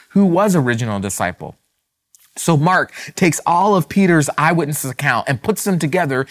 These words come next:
in the second gospel of the New Testament. In chapter ten of his writing, there's this interesting story of a rich guy who encountered Jesus.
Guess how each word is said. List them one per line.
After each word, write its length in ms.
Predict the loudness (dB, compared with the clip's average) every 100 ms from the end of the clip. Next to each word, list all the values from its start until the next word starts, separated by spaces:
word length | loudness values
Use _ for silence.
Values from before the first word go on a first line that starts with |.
| -6
in 180 | 0 2
the 60 | 0
second 440 | -2 -4 -4 -4
gospel 440 | -2 -2 -4 -6 -4
of 140 | -4
the 80 | -4
New 160 | -4
Testament. 560 | -4 -4 -4 -8 -12 -14 _ _ -20 -16 -2
In 160 | -2 0
chapter 460 | 0 0 2 0
ten 200 | 2 2
of 120 | 2
his 140 | 2 2
writing, 420 | 2 2 2 -2 -4 0
there's 160 | 2
this 220 | 4 0 -2
interesting 440 | -4 -4 -2 0 -2
story 440 | 0 0 2 2
of 100 | 2
a 60 | 0
rich 340 | 0 -2 -2
guy 280 | 0 0 0 -6 -2
who 140 | 2 4
encountered 520 | 2 0 0 0 0
Jesus. 580 | 2 0 -2 -8 -12